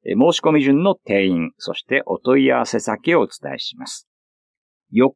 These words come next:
日金曜日午後一時半から三時。会場は東十条二の七の三、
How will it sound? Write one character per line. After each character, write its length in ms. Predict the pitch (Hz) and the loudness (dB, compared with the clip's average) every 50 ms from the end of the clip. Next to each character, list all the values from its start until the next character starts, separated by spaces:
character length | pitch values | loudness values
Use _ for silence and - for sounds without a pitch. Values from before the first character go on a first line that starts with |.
| _ _ | _ _
日 180 | - - 214 202 | -2 -2 -2 -2
金 300 | 208 - 214 214 202 202 | 0 2 4 4 6 6
曜 280 | 202 196 180 147 120 | 6 6 4 4 4
日 200 | 90 101 107 - - | 2 0 -2 -4 -2
午 140 | 113 123 165 | 0 2 4
後 220 | 165 147 135 131 - | 4 6 4 4 2
一 280 | - 117 110 - 143 143 | 0 -2 -2 -2 0 0
時 160 | 143 147 131 | 2 2 2
半 260 | 110 147 135 131 120 | 2 2 2 2 2
か 140 | - - 147 | 2 0 -2
ら 160 | 151 143 123 | -2 -2 -2
三 440 | - - - 117 120 117 101 82 76 | -4 -6 -4 -2 -2 0 0 -2 -4
時。 200 | - - - - _ - | -6 -12 -16 -18 _ -4
会 220 | - 139 143 139 | -2 0 0 2
場 260 | 131 135 127 120 110 | 2 4 4 4 4
は 160 | 104 113 117 - | 2 0 -2 -2
東 560 | - - 123 135 151 147 - - 147 143 135 | 0 2 4 4 4 2 0 -2 -2 0 2
十 260 | 135 143 139 127 104 | 2 4 4 4 4
条 320 | 87 80 90 90 87 82 85 | 2 2 2 2 4 4 2
二 220 | 90 113 180 202 | 2 2 2 2
の 200 | 190 170 127 107 | 2 2 2 2
七 340 | 101 123 160 190 190 175 117 | 2 0 0 0 0 0 -2
の 180 | 90 80 67 | -2 -2 -4
三、 440 | - - - - 80 76 71 - - | -6 -6 -8 -6 -6 -6 -6 -10 -12